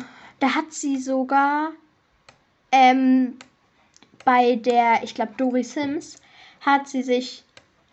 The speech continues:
eine, ähm, Shell rausgesucht und hat die gebaut.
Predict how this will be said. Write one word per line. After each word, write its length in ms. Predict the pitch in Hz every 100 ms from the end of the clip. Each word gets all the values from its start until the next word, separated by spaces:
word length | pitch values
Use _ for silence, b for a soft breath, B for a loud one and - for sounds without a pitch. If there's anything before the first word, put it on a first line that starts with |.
| -
eine, 640 | 240 240 240 226 220 208 - 220 -
ähm, 320 | 214 214 208
Shell 400 | 208 - 302 359 330
rausgesucht 520 | 262 247 - 254 254
und 120 | 269
hat 160 | 262 262
die 80 | 254
gebaut. 840 | 247 247 247 269 262 220 220 -